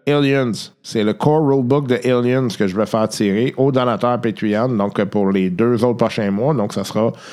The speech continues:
faudra être donateur pour la période de février-mars, un mois ou les deux.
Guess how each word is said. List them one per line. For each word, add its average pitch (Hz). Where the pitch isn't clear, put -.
faudra 104
être 113
donateur 131
pour 117
la 107
période 120
de 104
février-mars, 127
un 127
mois 135
ou 131
les 123
deux. 131